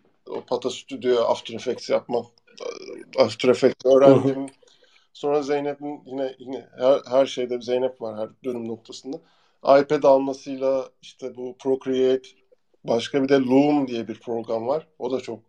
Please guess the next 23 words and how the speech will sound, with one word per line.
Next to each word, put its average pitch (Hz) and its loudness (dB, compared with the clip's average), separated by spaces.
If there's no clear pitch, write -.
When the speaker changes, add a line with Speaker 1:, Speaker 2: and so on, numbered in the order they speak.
Speaker 1:
iyidir 110 -8
bu 113 -10
konuda. 123 0
Animasyon 123 4
Speaker 2:
Hmm. 104 2
Speaker 1:
programı. 147 0
Bunların 156 6
Speaker 2:
Onu 120 0
Speaker 1:
bütün 117 0
Speaker 2:
bilmiyorum. 180 4
Speaker 1:
hepsini, 151 -6
Photoshop'u 147 -8
bilmem 143 0
neyi 143 -12
çok - -10
daha 147 0
basit - -10
ilerleyen 135 -2
vektör 143 -6
bazlı 120 0
bir 113 -10
animasyon 113 -12
programı. 120 -20